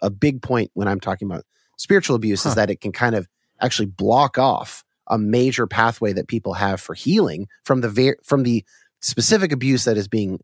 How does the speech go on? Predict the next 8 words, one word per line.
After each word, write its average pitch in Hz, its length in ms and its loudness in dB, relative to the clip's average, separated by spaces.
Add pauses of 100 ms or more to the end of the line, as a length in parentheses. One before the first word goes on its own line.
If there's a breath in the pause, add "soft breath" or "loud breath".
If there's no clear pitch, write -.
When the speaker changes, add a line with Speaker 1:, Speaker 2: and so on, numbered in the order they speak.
(120)
Speaker 1:
visited 123 400 2
upon 110 260 0
them. 127 160 -2 (160)
Speaker 2:
Wow. 87 280 -2 (180)
Speaker 1:
Religious 185 420 2
and 185 100 0
spiritual 165 500 2
coping 226 720 0